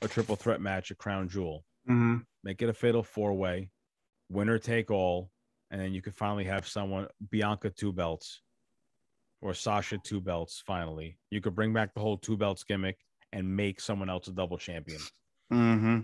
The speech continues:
Speaker 1: That right there is the biggest story in the women's division with your four top stars, Sasha, Charlotte, Becky, Bianca. Could you
Speaker 2: Mm.
Speaker 1: imagine throwing Bayley into that mix?
Speaker 2: They would just take out Bianca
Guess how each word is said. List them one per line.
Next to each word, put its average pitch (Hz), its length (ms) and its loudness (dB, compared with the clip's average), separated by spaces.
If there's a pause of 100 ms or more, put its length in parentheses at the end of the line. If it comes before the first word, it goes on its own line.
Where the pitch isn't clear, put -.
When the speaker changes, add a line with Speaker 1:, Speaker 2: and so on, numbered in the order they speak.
(1160)
Speaker 1:
That 127 280 4
right 131 220 2
there 117 220 4
is 101 80 -2
the 110 100 -4
biggest 107 380 0
story 110 420 0 (240)
in 107 80 0
the 101 60 0
women's 107 260 0
division 127 340 2
with 107 120 0 (140)
your 104 100 0
four 107 280 0
top 98 380 -2
stars, 92 460 0
Sasha, 110 500 0
Charlotte, 104 560 0
Becky, 107 320 -2
Bianca. 92 580 -4 (800)
Could 107 80 0
you 110 60 6
Speaker 2:
Mm. 117 280 8
Speaker 1:
imagine 127 540 6 (300)
throwing 120 260 2
Bayley 110 340 4
into 123 200 0
that 135 200 6
mix? 143 420 0 (1160)
Speaker 2:
They 101 180 4
would 95 140 2
just - 120 -8
take - 160 -6
out 85 180 -6
Bianca 80 380 -8